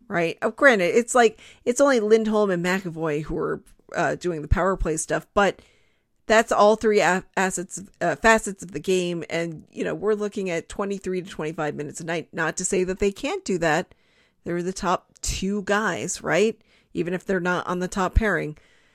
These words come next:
the t-, top two guys, and that's a lot. You, you need to spread it out a little bit more. Guys get tired,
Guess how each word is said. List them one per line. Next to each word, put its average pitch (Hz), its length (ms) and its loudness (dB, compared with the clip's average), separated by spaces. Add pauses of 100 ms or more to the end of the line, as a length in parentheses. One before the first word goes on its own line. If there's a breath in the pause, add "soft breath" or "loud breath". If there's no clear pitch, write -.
(140)
the 190 120 -4
t-, - 140 -8 (100)
top 220 240 4
two 233 160 0
guys, 175 540 0 (280)
and 185 640 -2 (880)
that's 202 300 4
a 226 60 2
lot. 233 360 2 (640)
You, 202 280 -4
you 208 160 -2
need 220 200 -4
to 226 60 -6
spread 226 300 6
it 202 100 0
out 240 180 6
a 269 60 2
little 175 200 2
bit 180 180 -2
more. 151 180 0
Guys 175 280 0
get 277 180 -4
tired, 202 560 0